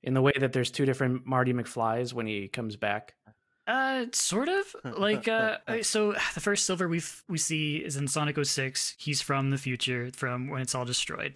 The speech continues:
Speaker 2: And then they blow out the Flame of Hope, and now everything is,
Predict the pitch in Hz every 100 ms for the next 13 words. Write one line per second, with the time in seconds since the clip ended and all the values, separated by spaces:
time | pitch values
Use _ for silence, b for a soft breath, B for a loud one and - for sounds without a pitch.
0 | - 131 135 147 147 143 143 135 139 131
1 | 127 131 - 131 123 120 113 131 131 131
2 | 131 123 - - _ _ _ - 123 120
3 | 117 120 123 120 120 117 113 -